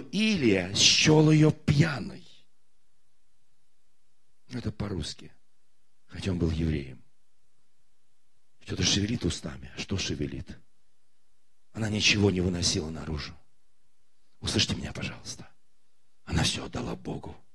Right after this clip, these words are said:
И Бог слышал тайную молитву сердца. Илья смотрит на неё. Священник смотрит. Осуждающее, обличающее.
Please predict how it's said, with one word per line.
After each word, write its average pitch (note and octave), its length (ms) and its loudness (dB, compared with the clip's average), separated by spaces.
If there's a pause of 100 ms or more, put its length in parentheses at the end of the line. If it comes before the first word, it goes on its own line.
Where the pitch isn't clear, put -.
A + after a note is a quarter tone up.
(1300)
И - 100 -6
Бог E2 180 4
слышал - 460 4 (1000)
тайную F#2 500 2
молитву E2+ 380 -2
сердца. - 480 -4 (2250)
Илья F#2 200 4
смотрит D#2+ 380 4
на F#2+ 60 0
неё. E2+ 360 0 (540)
Священник - 640 6
смотрит. - 480 -2 (920)
Осуждающее, - 1000 2 (760)
обличающее. - 1000 4